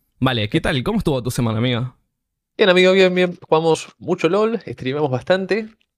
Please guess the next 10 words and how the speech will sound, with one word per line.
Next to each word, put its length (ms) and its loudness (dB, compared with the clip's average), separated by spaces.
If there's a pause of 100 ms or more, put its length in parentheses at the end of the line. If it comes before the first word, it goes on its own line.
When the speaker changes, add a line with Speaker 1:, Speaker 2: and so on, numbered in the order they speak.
(160)
Speaker 2:
Eh, 460 -6
en 80 -6
el 60 -6
tema 200 -2
del 80 -6
stream, 300 -2
muy 100 -2
contento 480 -4
porque 420 -4
estamos 580 -8